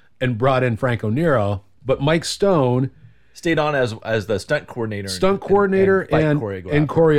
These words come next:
Speaker 2: Yeah.
Speaker 1: choreography, and he got credit for his story, which
Speaker 2: Yeah.
Speaker 1: I gotta tell you is one of the most sort of zen things of ego, like letting your ego go. Imagine that for a second. Your pet project, your thing that you wrote and you're starring in, and they say,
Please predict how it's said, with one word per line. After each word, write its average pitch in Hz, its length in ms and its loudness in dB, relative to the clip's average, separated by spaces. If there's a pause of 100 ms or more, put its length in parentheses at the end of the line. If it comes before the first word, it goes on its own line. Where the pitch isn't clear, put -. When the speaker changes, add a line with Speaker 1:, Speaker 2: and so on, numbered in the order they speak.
(140)
Speaker 2:
Yeah. - 60 -16
Speaker 1:
choreography, 143 800 2
and 131 80 0
he 131 60 2
got 123 160 0
credit 127 240 -2
for 123 80 -2
his 120 100 -2
story, 127 220 0
which 127 220 0
Speaker 2:
Yeah. - 120 -6
Speaker 1:
I 131 60 2
gotta 143 160 2
tell 151 200 2
you 117 140 2 (280)
is 139 180 2
one 147 120 4
of 147 60 4
the 139 80 2
most 131 300 0
sort 131 220 2
of 110 80 0
zen 131 420 2
things 131 280 0
of 113 280 -2
ego, 110 640 0
like 113 180 0
letting 135 300 2
your 135 160 2
ego 139 320 2
go. 98 260 -2 (240)
Imagine 147 400 0
that 107 160 -2
for 107 140 -6
a 101 60 -4
second. 101 420 -6 (340)
Your 139 400 2
pet 143 260 -2
project, 101 600 -4
your 127 260 0
thing 135 220 0
that 123 120 -2
you 120 140 -2
wrote 113 220 2
and 104 80 -8
you're 110 100 -2
starring 110 380 -2
in, 98 160 0
and 104 180 -4
they 98 200 -2
say, 104 360 -2